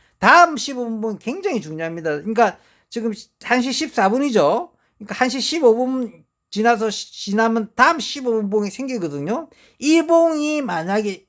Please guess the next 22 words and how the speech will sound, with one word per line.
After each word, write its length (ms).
그나마 400
말 320
올리면은 1120
좀 160
가능성이 500
있어요. 420
그나마 460
좀 180
방할 420
텐데 480
다음 360
봉까지 560
내리면은 960
내려갈 440
가능성이 460
있습니다. 300
어쨌든 480
다음 260
십오 320
분 120
봉까지 380
볼게요. 640